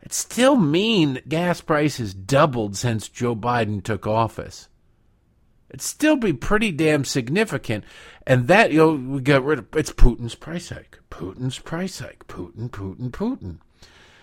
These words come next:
Um, no. No.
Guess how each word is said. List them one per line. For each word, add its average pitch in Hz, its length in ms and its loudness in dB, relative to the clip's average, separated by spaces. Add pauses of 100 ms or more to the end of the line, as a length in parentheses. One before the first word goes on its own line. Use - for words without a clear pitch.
(340)
Um, 185 460 2 (180)
no. 147 680 2 (960)
No. 196 520 2